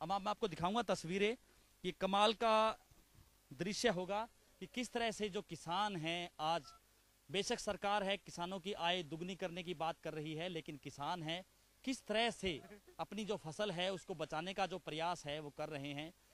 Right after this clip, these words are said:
एक बेड बनाया गया है, उसको दूसरी तरफ से जो किसान हैं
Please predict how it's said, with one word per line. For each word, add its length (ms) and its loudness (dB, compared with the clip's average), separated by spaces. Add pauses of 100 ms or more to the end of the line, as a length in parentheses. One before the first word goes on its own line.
(120)
एक 180 -8
बेड 220 0
बनाया 340 2
गया 220 2
है, 160 0
उसको 260 -6
दूसरी 320 -6
तरफ 240 -6
से 160 -6
जो 160 -8
किसान 380 -6
हैं 180 -4